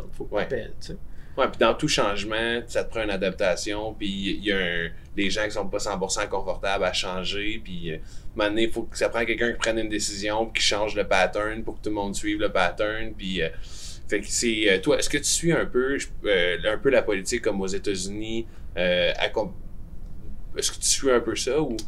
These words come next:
Speaker 2: pas
Speaker 1: Le,
Speaker 2: vraiment ?
Speaker 1: le moins possible, parce
Speaker 2: Ok.
Speaker 1: que là, je me concentre vraiment sur le municipal. Tu sais, déjà, moi, je suis quelqu'un qui aime ça apprendre, qui aime ça faire des nouvelles choses. Ben, j'ai tellement de contenu à, à, à maîtriser au niveau du municipal puis à,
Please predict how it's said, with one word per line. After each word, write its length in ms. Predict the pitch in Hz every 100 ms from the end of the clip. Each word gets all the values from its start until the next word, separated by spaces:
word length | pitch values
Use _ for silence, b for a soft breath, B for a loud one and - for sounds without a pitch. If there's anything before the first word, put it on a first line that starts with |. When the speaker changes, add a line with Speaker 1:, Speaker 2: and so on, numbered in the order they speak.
| B B B
Speaker 2:
pas 100 | 117
Speaker 1:
Le, 60 | 98
Speaker 2:
vraiment ? 260 | 98 104
Speaker 1:
le 160 | 120 131
moins 220 | 147 180
possible, 560 | 160 101 139 131 123 113
parce 160 | 113
Speaker 2:
Ok. 80 | 117
Speaker 1:
que 40 | 120
là, 140 | 156
je 60 | 151
me 120 | 135
concentre 440 | 131 131 151 143
vraiment 360 | 135 156 156 180
sur 160 | 175 147
le 60 |
municipal. 720 | 135 135 123 - 123 131 120 -
Tu 120 | -
sais, 60 | 131 131
déjà, 520 | 143 131 185 202 151 b b b b b - - -
moi, 80 | 165
je 60 | 165
suis 100 | -
quelqu'un 280 | 147 160 160
qui 100 | 127
aime 100 | 127
ça 140 | 147
apprendre, 400 | 123 123 139 156
qui 80 | 151
aime 100 | 120
ça 140 | - 131
faire 200 | 135 127
des 100 | 131
nouvelles 280 | 127 123
choses. 260 | - - -
Ben, 100 | 120
j'ai 140 | 107 117
tellement 380 | - 214 180 170
de 60 | 175
contenu 560 | - 139 - 139 175 143
à, 60 |
à, 520 | 117 107 113 113 -
à 40 | 127
maîtriser 500 | 143 143 135 127 156
au 80 | 160
niveau 240 | 123 135
du 140 | 127 127
municipal 640 | 117 117 - 123 139 147 -
puis 180 | 117
à, 120 | 110